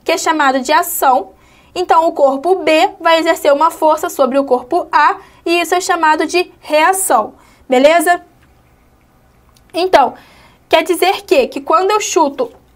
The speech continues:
a mesa, o, o, a mesa, a mesa tá fa-, tá, e essa é a ação, a mesa exerce uma reação, que é uma força no meu pé. Então, é isso mesmo. É, mas é só isso que a terceira lei de Newton tá falando pra gente?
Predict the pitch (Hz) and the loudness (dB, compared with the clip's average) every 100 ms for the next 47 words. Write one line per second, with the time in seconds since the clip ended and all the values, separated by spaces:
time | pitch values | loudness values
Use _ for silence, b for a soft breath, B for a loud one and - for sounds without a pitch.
0 | - 311 349 277 277 311 302 240 220 - | -2 -2 -2 0 2 2 2 -2 -2 -14
1 | _ _ _ - 269 269 269 - 262 247 | _ _ _ 0 0 2 -4 -4 -2 0
2 | 294 302 277 B B B B 285 294 311 | 0 0 -2 B B B B -2 0 0
3 | 370 403 381 381 349 - _ 311 302 294 | 0 0 0 0 -2 -2 _ 2 2 2
4 | 294 311 349 311 311 320 - 262 226 269 | 0 0 2 4 2 0 -2 0 0 -2
5 | 277 330 349 370 330 302 - 320 302 302 | 0 0 2 2 2 -2 -2 -2 -2 0
6 | 320 370 370 320 277 233 B - 294 294 | 2 0 0 0 0 0 B -2 0 2
7 | 302 311 330 277 277 277 277 277 302 285 | 0 -2 0 0 2 0 2 2 2 0
8 | - 269 302 392 _ b b b b b | 2 2 2 -2 _ b b b b b
9 | 392 440 311 240 349 311 311 311 403 339 | -2 0 2 0 0 0 0 -2 0 0
10 | 269 269 233 - b b b b 277 285 | 0 -4 -10 -12 b b b b 0 2
11 | 302 330 403 392 440 403 359 - 320 311 | 2 0 0 0 0 2 0 -2 0 0
12 | 311 302 294 285 285 277 277 269 277 277 | 0 0 2 0 0 0 0 -2 0 2
13 | 262 247 254 294 285 214 - | 2 2 2 2 0 -4 -16